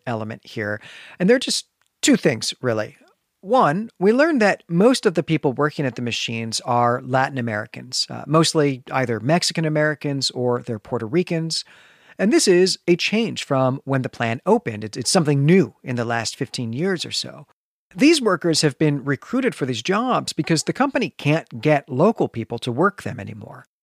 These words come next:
But to be clear, these jobs were always high turnover. Uh, they used to be filled by women who didn't have children yet, who would then leave the job when they wanted to start a family. So they would work here for a few years at most. So here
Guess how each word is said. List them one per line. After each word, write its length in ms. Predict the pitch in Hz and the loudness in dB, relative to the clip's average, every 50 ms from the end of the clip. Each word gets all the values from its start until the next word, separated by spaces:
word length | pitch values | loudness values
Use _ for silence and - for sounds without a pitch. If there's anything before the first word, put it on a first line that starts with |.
| _ - | _ 2
But 160 | 208 196 - | 2 2 4
to 60 | 254 | 4
be 100 | 254 226 | 2 2
clear, 200 | - 190 175 170 | 4 4 4 6
these 140 | 196 202 175 | 6 4 4
jobs 260 | - 202 175 139 - | 4 4 4 4 2
were 140 | 170 170 - | -4 -4 2
always 520 | - 175 185 196 185 185 175 160 147 - _ _ | 4 6 6 6 6 4 4 2 2 -2 _ _
high 260 | - - 156 147 143 | -6 0 0 0 0
turnover. 640 | 131 - - - 143 131 120 107 104 101 - - - - - | 0 -4 -4 -4 -4 -4 -4 -4 -6 -8 -14 -18 -20 -14 -12
Uh, 120 | 110 107 | -12 -4
they 100 | 113 127 | -2 2
used 260 | 131 185 262 254 - | 4 4 4 4 2
to 60 | - 170 | 0 -2
be 100 | 165 139 | -2 -2
filled 380 | - - 151 139 131 117 - | -2 0 0 0 0 0 0
by 180 | - 127 120 120 | 2 2 2 2
women 400 | 113 127 139 131 135 131 127 123 | 2 2 2 2 2 0 -2 -2
who 300 | 113 117 117 113 113 - _ _ - | -4 -4 -4 -6 -6 -10 _ _ -2
didn't 180 | 139 127 139 127 | -2 -2 0 -2
have 160 | 117 110 - | -4 -4 -4
children 400 | - - 277 262 214 214 214 202 | -2 -2 -2 0 0 0 -2 2
yet, 320 | 208 208 202 196 202 165 | 2 2 2 2 0 -2
who 240 | 139 160 147 143 143 - - - - - - | -2 -2 -2 -2 -4 -8 -14 -20 -20 -8 -4
would 120 | 320 302 | -2 2
then 200 | 294 294 269 208 | 2 2 2 4
leave 240 | 185 208 226 233 196 | 2 2 2 0 0
the 80 | - 180 | 0 -2
job 400 | 147 160 156 156 156 156 151 143 | 2 2 2 4 4 2 2 2
when 100 | 139 135 | 0 -2
they 60 | 135 | 0
wanted 300 | 120 120 123 127 127 113 | 0 0 -2 -2 -2 -4
to 80 | 131 123 | -6 -6
start 260 | - - 135 131 131 | -2 0 0 -2 -2
a 40 | 127 | -4
family. 600 | - - 117 110 107 107 107 110 110 110 117 123 _ - | -8 -6 -6 -4 -4 -4 -6 -6 -8 -8 -10 -14 _ -8
So 280 | - - 127 120 123 - - | -4 -2 -2 -2 -4 -4 -6
they 100 | 226 214 | -6 -4
would 200 | 170 170 147 123 | -2 -2 -4 -2
work 200 | 131 120 - - | -2 -4 -4 -4
here 100 | 127 110 | -10 -10
for 240 | - - 117 110 - | -6 -4 -4 -4 -2
a 100 | - 143 | -2 -2
few 200 | - 226 202 170 | 2 4 4 4
years 320 | 139 135 127 123 113 - | 4 2 0 0 0 -2
at 120 | 135 - | -6 -6
most. 480 | 131 113 117 113 110 113 110 - - - _ _ _ _ _ _ - - | -6 -6 -4 -4 -4 -4 -6 -8 -8 -10 _ _ _ _ _ _ -10 -2
So 200 | 147 - - - | 2 4 6 6
here 260 | 165 196 202 240 294 | 6 6 4 4 2